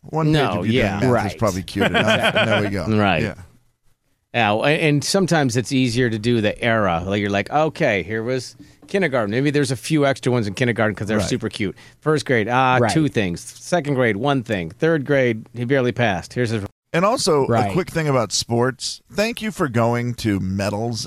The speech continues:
Speaker 1: instead of trophies, 'cause for a while, you'd go play these tournaments,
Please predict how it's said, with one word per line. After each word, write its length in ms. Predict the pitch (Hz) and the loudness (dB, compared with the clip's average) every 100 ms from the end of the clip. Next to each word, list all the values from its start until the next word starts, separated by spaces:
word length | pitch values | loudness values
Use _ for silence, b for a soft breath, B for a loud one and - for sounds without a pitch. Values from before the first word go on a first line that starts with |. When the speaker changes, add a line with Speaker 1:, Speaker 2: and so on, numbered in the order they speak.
| - | -8
Speaker 1:
instead 340 | 107 - 113 101 | -8 -4 -4 -4
of 120 | - | -6
trophies, 640 | - 98 95 104 117 - - _ _ _ - | -4 -4 -4 -6 -6 -8 -16 _ _ _ -4
'cause 200 | 147 135 | -2 -2
for 180 | 170 160 | 0 0
a 80 | |
while, 560 | 139 120 127 156 196 220 _ _ _ | 2 0 0 -2 -4 -8 _ _ _
you'd 200 | - 123 | -4 -2
go 120 | 131 175 | 0 0
play 180 | 170 | 0
these 180 | 147 127 | 0 -2
tournaments, 600 | - 156 135 104 101 - | -2 -2 0 0 -2 -6